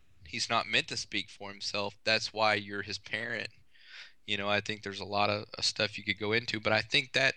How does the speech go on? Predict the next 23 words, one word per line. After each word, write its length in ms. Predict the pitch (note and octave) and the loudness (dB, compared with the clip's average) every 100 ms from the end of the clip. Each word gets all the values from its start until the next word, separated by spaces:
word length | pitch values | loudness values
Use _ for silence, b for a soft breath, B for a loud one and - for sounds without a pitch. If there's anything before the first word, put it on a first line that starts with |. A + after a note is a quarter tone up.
| - | -4
really 480 | A#2+ B2+ C3 C3 A#2+ B B B B B B - | 0 2 4 2 0 B B B B B B -2
I 60 | A#2+ | 2
think 280 | C3 C#3 A#2 | 2 0 -2
bullying 600 | C3 C#3+ C3 A#2 A2 A#2 | 2 6 6 6 2 -4
is 160 | A2+ G2+ | -6 -6
a 80 | G#2 | -8
direct 440 | G#2+ G#2+ A2+ G#2 | -4 4 4 4
stem 580 | - - A#2+ A2+ G2 F2 | -2 0 4 2 2 -6
from 460 | - F#2 F2+ E2+ F2+ - - | -14 -6 -4 -4 -10 -20 -4
parenting. 460 | F#2+ E2+ - - - - - B B B B | 2 2 0 -10 -10 -20 -20 B B B B
I 60 | - | 0
think 140 | A2+ | 2
a 40 | |
child 380 | - - G2+ G#2+ | 2 2 4 2
who 40 | G#2 | -2
doesn't 300 | G2 G2 - | -8 -8 -4
have 320 | G#2 A#2+ C3 | -2 -2 -2
parents 480 | G#2+ F2+ D#2 - - | -2 -2 -2 -8 -8
is 160 | G2 | -4
an 100 | G2+ | 0
even 280 | G2+ G2 G2 | 0 0 -2
worse 320 | G2+ B2 C#3 | -2 0 -2
bully 460 | G2+ F#2+ F#2 F2+ | -4 -2 2 0